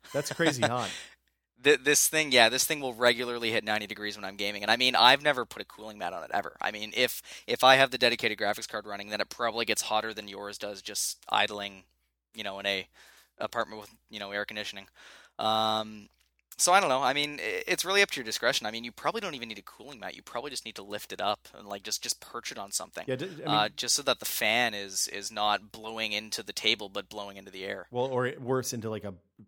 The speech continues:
Speaker 1: your, your cloth or something that's gonna obstruct it. So, um, I mean, I, I actually do have a lap desk. I think I got it at, at, uh, Target or Bed Bath and Beyond or something
Speaker 2: Nice.
Speaker 1: like that. And it's, I mean, it's basically like a little pillow with a piece of wood on top.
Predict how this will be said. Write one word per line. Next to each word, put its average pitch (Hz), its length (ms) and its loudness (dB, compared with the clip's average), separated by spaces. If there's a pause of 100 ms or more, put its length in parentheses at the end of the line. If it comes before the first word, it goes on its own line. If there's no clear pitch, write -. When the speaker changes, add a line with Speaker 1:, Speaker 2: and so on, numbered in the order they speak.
(100)
Speaker 1:
your, 101 240 -12 (140)
your 113 240 -20
cloth 104 500 -4
or 98 80 -8
something 104 240 -10
that's 98 140 -14
gonna 98 140 -8
obstruct 92 440 -12
it. 95 200 -14
So, 95 580 -12
um, 95 340 -10 (400)
I 139 60 0
mean, 156 100 2
I, 190 180 -2
I 180 140 6
actually 208 300 0
do 156 120 -2
have 143 140 -2
a 117 60 -4
lap 104 260 -6
desk. 143 300 -8
I 107 40 -6
think 123 140 -8
I 113 60 -4
got 107 200 -8
it 101 240 -10 (120)
at, 101 40 -12
at, 98 120 -12 (180)
uh, 90 100 -14
Target 98 360 -10
or 92 80 -10
Bed 92 180 -12
Bath 95 200 -10
and 95 100 -12
Beyond 90 280 -12
or 95 40 -14
something - 240 -8
Speaker 2:
Nice. 95 180 -8
Speaker 1:
like 98 80 -10
that. 101 120 -14 (300)
And 131 140 -6
it's, 127 220 -10 (500)
I - 40 -14
mean, 160 100 -8
it's - 80 -14
basically 185 340 -2
like 147 140 -2
a 147 40 0
little 147 200 0
pillow 143 400 0
with 110 160 -4
a - 20 -12
piece 135 200 -8
of 110 100 -6
wood 120 180 -2
on 107 160 -4
top. 95 340 -8